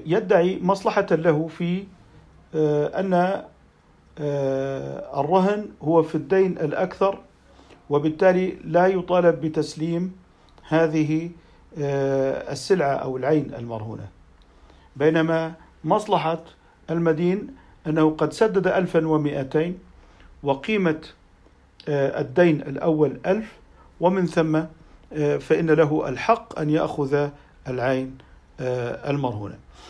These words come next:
إذن اختلفا في صفة التسديد، أنه إن كان فيما فيه الرهن أو، آه، كان فيما ليس فيه رهن. سيقول التاجر إنه قد كان فيما ليس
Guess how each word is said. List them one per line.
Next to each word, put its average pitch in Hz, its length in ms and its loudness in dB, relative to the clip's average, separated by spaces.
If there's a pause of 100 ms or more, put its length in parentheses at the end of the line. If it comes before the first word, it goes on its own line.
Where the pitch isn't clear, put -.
(220)
إذن 196 300 4 (140)
اختلفا 185 920 4 (580)
في 180 280 0
صفة 220 480 2 (720)
التسديد، 156 840 -4
أنه 160 440 0
إن 147 140 0
كان 165 500 2
فيما 151 480 0
فيه 196 360 0
الرهن 185 440 2 (580)
أو، 202 340 6 (420)
آه، 151 160 4
كان 185 460 4
فيما 170 400 0
ليس 175 300 2
فيه 160 480 0 (420)
رهن. 127 240 -2 (460)
سيقول 143 540 0
التاجر 180 580 2
إنه 151 280 2
قد - 220 -2
كان 156 340 2
فيما 143 380 -2
ليس 151 300 2